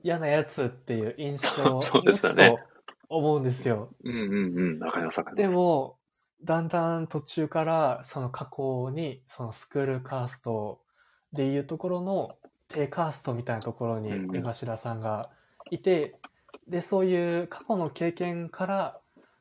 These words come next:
Speaker 1: 来るコンプレックスみたいなのを持っていて、
Speaker 2: うんうん。
Speaker 1: で、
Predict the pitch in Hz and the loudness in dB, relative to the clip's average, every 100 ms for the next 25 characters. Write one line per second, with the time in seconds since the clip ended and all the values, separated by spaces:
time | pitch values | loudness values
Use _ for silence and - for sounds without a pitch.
0 | _ - 190 147 131 175 170 208 214 - | _ -4 0 0 -2 -6 -6 -4 -4 -4
1 | - 135 131 120 123 117 113 107 113 123 | -4 -4 -2 -4 -4 -6 -4 -6 -6 -8
2 | - 117 113 - 156 139 131 - - - | -4 -4 -4 -4 0 0 -2 -8 -14 -8
3 | 113 95 95 90 87 - - _ - - | -8 -6 -6 -6 -10 -18 -20 _ -20 -20
4 | - _ - _ _ _ - 175 - | -20 _ -20 _ _ _ 0 0 0